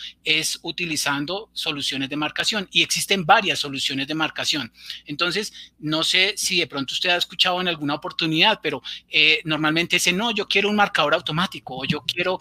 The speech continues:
un marcador que las, lo que normalmente dicen es, eh, es,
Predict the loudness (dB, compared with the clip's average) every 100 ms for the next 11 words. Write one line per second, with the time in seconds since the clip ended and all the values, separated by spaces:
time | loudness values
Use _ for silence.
0 | -6 -8 -4 0 0 0 -2 -4 -2 -4
1 | -4 -4 -2 -2 -2 -6 -6 -4 -4 -4
2 | -6 -8 -10 -10 -6 -6 0 0 0 -2
3 | 0 0 0 0 0 -2 -2 -2 -4 -8
4 | -6 -4 -2 0